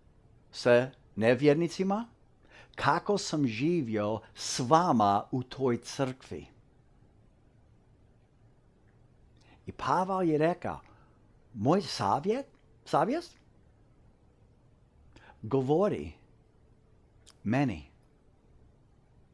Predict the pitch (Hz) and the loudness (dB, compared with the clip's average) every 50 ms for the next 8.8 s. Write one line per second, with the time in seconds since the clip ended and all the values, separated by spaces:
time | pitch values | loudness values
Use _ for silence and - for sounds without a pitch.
0 | - - _ _ _ _ _ - - - - _ - - - 123 151 180 196 170 | -20 -20 _ _ _ _ _ -20 -20 -20 -20 _ -16 -8 0 0 2 2 2 2
1 | - 156 139 127 117 - - 110 139 170 185 180 156 - - - - 127 139 156 | 2 2 2 2 0 -2 -4 2 4 4 4 4 0 -4 -10 -4 -2 0 0 0
2 | 160 165 180 175 - - - 127 120 113 110 123 165 220 269 277 - _ _ _ | -2 -2 -4 -6 -6 -6 0 0 2 2 2 2 2 0 0 -4 -6 _ _ _
3 | _ _ _ _ - - - _ _ - - - _ _ _ _ - - 85 90 | _ _ _ _ -20 -20 -20 _ _ -20 -20 -20 _ _ _ _ -16 -12 -8 -6
4 | 95 107 131 147 - - 110 95 85 - - _ _ _ _ - _ _ _ _ | -4 -4 -4 -6 -8 -10 -10 -10 -10 -10 -14 _ _ _ _ -20 _ _ _ _
5 | _ _ _ _ - _ _ _ _ - _ _ _ _ _ _ _ _ - - | _ _ _ _ -20 _ _ _ _ -20 _ _ _ _ _ _ _ _ -20 -18
6 | - - - 120 139 131 - - 165 170 170 151 151 131 127 123 - - - - | -18 -14 -4 2 2 2 4 6 6 6 8 8 4 4 2 -2 -6 -10 -4 4
7 | 208 202 135 117 110 113 - - _ _ - - - 175 165 160 156 147 139 135 | 6 6 6 6 4 2 -2 -12 _ _ -18 -4 -2 0 0 2 4 4 4 4
8 | 135 131 131 123 113 113 107 104 104 123 139 143 - 87 76 71 | 4 4 4 2 2 2 0 0 0 0 -2 -2 -6 -8 -10 -10